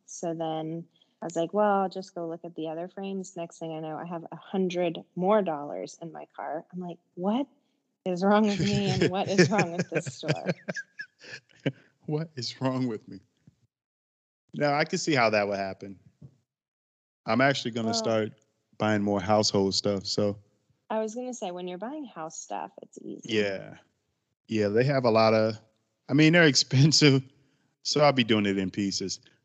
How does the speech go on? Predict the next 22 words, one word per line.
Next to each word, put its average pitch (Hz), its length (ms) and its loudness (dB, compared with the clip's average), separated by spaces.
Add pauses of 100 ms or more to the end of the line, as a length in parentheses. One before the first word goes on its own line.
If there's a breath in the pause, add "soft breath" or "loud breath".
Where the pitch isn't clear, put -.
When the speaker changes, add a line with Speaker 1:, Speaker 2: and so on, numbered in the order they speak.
Speaker 2:
But 131 100 -6
they 139 100 4
have, 127 180 6
like, 101 200 4
napkin 113 400 2
holders 113 600 0
and 98 300 -6 (1080)
kitchenware, 110 720 4
Speaker 1:
Hmm, 107 60 2
Speaker 2:
which 101 200 4
Speaker 1:
look 247 100 0 (100)
at - 120 -4
Speaker 2:
yeah. 196 340 4
Speaker 1:
you. 208 140 -6 (920)
Speaker 2:
Well, 175 240 8
I 170 60 10
had 160 240 10
friends 147 400 4
over 110 360 2
and 110 160 -6
they, 117 220 -4
uh, 110 380 -2